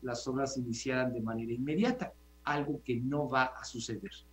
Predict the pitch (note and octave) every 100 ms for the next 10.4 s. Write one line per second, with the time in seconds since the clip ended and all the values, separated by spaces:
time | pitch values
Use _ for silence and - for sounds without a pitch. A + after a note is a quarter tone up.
0 | - - - - - - F3+ G3+ G3 B3
1 | A#3 G3 C4 C4 F#3+ C#3 C#3 C#3 - E3+
2 | - - - - - - D3+ D3 D#3 D#3
3 | D3+ C#3 D#3 - C3+ - A#2 A2+ - E3+
4 | E3+ D3 D3+ C#3+ A#2 A#2 C3+ C3+ B2+ F3
5 | A3 A#3+ - - - - C3 C3+ - E3+
6 | F3 F3 E3+ - - D3 - D#3 D3+ -
7 | C3+ C3 C#3 D3+ D#3 E3 C#3+ C#3+ - C#3+
8 | C#3 D3+ E3+ F#3 F#3 A#3 A#3 - - -
9 | - - - - D#3 - D3+ D#3 F3 F3
10 | E3+ D#3 D#3 D3